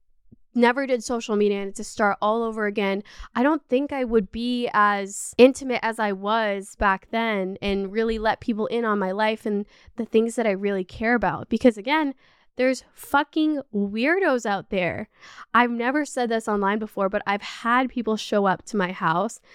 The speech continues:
I've had weird people show up to my house being like, "If you don't come out right now, like, you hate your fans. Um, I can't believe that you would, you wouldn't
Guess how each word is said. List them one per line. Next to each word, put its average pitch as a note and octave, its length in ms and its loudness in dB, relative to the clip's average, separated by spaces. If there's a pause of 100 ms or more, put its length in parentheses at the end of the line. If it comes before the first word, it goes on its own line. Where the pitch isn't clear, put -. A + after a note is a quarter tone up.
(180)
I've G#3 160 2
had A#3+ 340 0 (280)
weird A3 720 0
people G3 380 0
show G3 260 0
up F#3 140 0
to G3+ 100 -8
my G3 80 -4
house F#3+ 340 0
being G3 380 0
like, F3+ 200 -2 (280)
"If - 120 -10
you A#3+ 120 2
don't C#4 160 4
come B3 200 -6
out B3 220 0
right A#3 240 -4
now, B3+ 560 -2
like, G#3 220 -4
you A3 100 -6
hate A3+ 240 2
your G3 160 -2
fans. B3+ 1080 -2 (440)
Um, G#3+ 240 4
I A#3+ 80 -4
can't C4 260 -2
believe B3 360 -2
that A#3+ 100 0
you A#3 140 -6
would, A#3 220 0
you A3+ 200 -4
wouldn't A#3+ 400 2